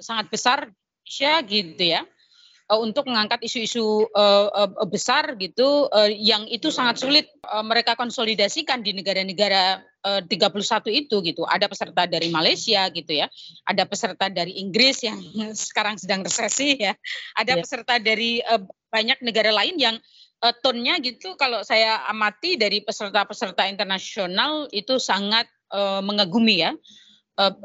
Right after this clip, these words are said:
Speaker 1: bagaimana situasi, eh, gerakan, eh, eh, perempuan melalui kupi ini gitu. Jadi, eh, saya kira ini mungkin bisa jadi parameter baru ya, eh, bagaimana, em, perkembangan gerakan perempuan, eh, di Indonesia gitu ya.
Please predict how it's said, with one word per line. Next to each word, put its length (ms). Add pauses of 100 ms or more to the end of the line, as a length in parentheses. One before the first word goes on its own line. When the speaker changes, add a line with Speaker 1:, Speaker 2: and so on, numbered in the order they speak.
(120)
Speaker 1:
bagaimana 480
situasi, 760
eh, 160
gerakan, 640
eh, 260
eh, 380
perempuan 640
melalui 300
kupi 400
ini 240
gitu. 240 (420)
Jadi, 380
eh, 320 (220)
saya 260
kira 260
ini 200 (260)
mungkin 460 (120)
bisa 280
jadi 260
parameter 500
baru 280
ya, 160 (360)
eh, 160
bagaimana, 960
em, 800
perkembangan 560
gerakan 320
perempuan, 560
eh, 240
di 120
Indonesia 480
gitu 220
ya. 240